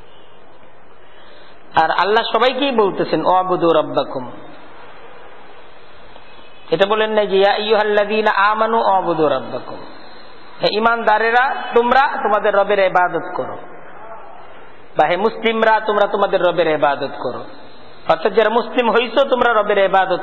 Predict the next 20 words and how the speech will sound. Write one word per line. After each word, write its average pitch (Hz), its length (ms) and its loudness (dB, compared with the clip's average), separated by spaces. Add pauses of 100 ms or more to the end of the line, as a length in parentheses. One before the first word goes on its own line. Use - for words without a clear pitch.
করো, 143 180 2
এটা 156 240 2
না, 131 80 -4
সবাইকে 254 460 0
বলতেছে। 139 460 -6 (3250)
তো 147 120 4
ইসলাম 254 400 -2
ধর্মটা 233 460 2
সবার 254 360 2
জন্য, 185 360 -4 (180)
এই 190 100 0
ধর্মের 214 420 2
দাওয়াতটা 226 880 2 (1600)
এটা 262 340 2 (1040)
সকলের 285 460 2
জন্য, - 380 -4 (840)
ইসলামের 226 460 0
দুয়ারটা 226 480 4
সকলের 285 560 2
জন্য 220 240 4